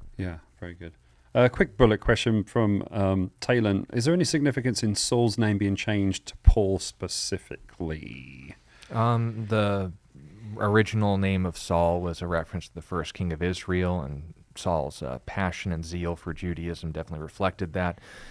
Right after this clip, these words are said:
Speaker 2: Him changing his name to Paul is humble. Uh, some people have
Speaker 1: Mm.
Speaker 2: noted that as significant, but we aren't told specifically in the book of Acts or in any of the epistles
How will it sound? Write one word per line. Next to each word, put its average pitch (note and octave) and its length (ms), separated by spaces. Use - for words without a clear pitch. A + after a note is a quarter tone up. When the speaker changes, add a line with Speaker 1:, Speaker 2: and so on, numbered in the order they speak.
Speaker 2:
Him A2+ 120
changing G2+ 440
his F2+ 120
name F#2+ 200
to F2 80
Paul F2+ 460
is D#2 100
humble. F2+ 600
Uh, D2 240
some G2 240
people F2+ 360
have C#2+ 180
Speaker 1:
Mm. - 40
Speaker 2:
noted F2 260
that E2 200
as D#2+ 120
significant, F2 840
but D2+ 400
we F#2 140
aren't F#2 180
told F2+ 280
specifically F2 640
in E2 100
the E2 80
book E2+ 240
of D#2+ 80
Acts D#2+ 340
or E2 200
in D#2 100
any F#2 180
of E2+ 80
the E2 100
epistles - 680